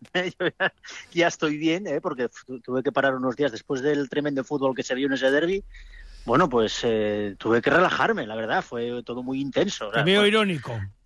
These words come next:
Speaker 1: Hombre, por favor, <laughs> fue muy aburrido, pero por parte de, de ambos equipos y, y, y, y del Oviedo que, que, que actuaba como local más aún, o sea, sin tirar a puerta. El Sporting solamente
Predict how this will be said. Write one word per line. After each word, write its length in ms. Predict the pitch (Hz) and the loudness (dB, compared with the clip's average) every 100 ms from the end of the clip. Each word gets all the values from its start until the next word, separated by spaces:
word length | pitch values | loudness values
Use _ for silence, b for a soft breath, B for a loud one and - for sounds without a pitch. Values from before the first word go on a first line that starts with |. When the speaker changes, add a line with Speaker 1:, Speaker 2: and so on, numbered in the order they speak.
| _ _ _ _ _ _ - - | _ _ _ _ _ _ -12 0
Speaker 1:
Hombre, 240 | 143 147 127 | 0 2 0
por 140 | 120 | -2
favor, 340 | - 117 139 131 | -4 0 0 -2
<laughs> 400 | - - 175 - | -6 -4 -4 -2
fue 160 | - - | -10 -8
muy 160 | 165 170 | 0 2
aburrido, 440 | 165 156 165 196 B B B | 2 0 0 0 B B B
pero 220 | 151 135 | -2 -2
por 200 | 127 123 | -2 -2
parte 300 | 127 147 170 | 0 0 2
de, 400 | 170 160 143 123 _ _ _ | 2 4 2 -2 _ _ _
de 340 | 151 135 135 | -8 0 4
ambos 240 | 139 170 160 | 4 2 -2
equipos 340 | 139 175 175 B B - | -6 -4 -4 B B -4
y, 440 | 151 143 139 143 | 0 0 -2 -4
y, 560 | 156 127 120 123 120 120 | -2 0 0 0 -2 0
y, 120 | 143 | 2
y 20 | |
del 120 | 120 113 | 4 6
Oviedo 260 | 131 143 | 6 4
que, 280 | 156 147 139 | 2 0 -2
que, 200 | - 139 | -6 -6
que 80 | 131 | -4
actuaba 320 | 135 - 139 | -6 0 0
como 180 | 143 135 | 0 0
local 240 | 135 135 143 | 0 0 -2
más 180 | 135 | -2
aún, 240 | 117 160 139 | 0 0 0
o 40 | |
sea, 140 | 123 120 110 117 | -6 -10 -10 -16
sin 300 | - 120 107 | -14 -12 -8
tirar 180 | 117 120 | -2 0
a 80 | 120 | 0
puerta. 420 | 131 139 160 156 | 0 0 0 -2
El 160 | - 113 | -4 -12
Sporting 340 | 107 - 143 | -8 -6 -4
solamente 520 | 151 165 147 135 131 | -2 -2 -2 0 0